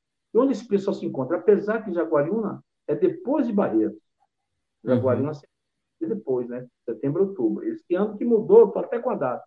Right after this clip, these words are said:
Speaker 1: Esse ano, se tiver um rodeio, se tiver, vai ser só Jaguariúna. E a data vai ser de
Speaker 2: Caramba.
Speaker 1: vinte de novembro a quatro de dezembro.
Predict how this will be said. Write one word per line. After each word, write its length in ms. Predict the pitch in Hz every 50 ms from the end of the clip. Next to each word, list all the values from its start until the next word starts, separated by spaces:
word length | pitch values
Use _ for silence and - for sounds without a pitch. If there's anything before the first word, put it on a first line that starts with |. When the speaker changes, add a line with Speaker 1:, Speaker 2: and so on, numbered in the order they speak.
| _ _ _ _ _ _ _ _ _ _ -
Speaker 1:
Esse 280 | - 214 196 - - 247
ano, 100 | 262 254
se 220 | 202 - - 262 -
tiver 240 | - 214 196 220 220
um 60 | 214
rodeio, 560 | 185 190 175 - 185 185 208 226 226 208 - -
se 160 | - 196 196
tiver, 260 | 196 - 170 - 185 185
vai 120 | 190 185
ser 120 | - - -
só 200 | - - 208 202
Jaguariúna. 680 | 196 208 202 208 208 208 190 160 147 139 127 123 139 139 - _ _ _ _ _ _ _ _ _ _ _ _ _ _ _ -
E 60 | 170
a 60 | 165 160
data 300 | 156 165 170 170 - 160
vai 120 | 165 160
ser 100 | 160 160
de 60 | 160
Speaker 2:
Caramba. 200 | 156 151 139 135 127
Speaker 1:
vinte 120 | 175 - _ _ _ _ _ _ _
de 280 | _ _ _ _ - -
novembro 680 | 175 151 127 131 160 202 226 214 233 233 247 240 240 -
a 100 | 151 147 - - - -
quatro 420 | 185 208 226 220 - 226 208 196
de 80 | 196 202
dezembro. 680 | 196 214 208 175 160 156 147 139 131 131 131 123 117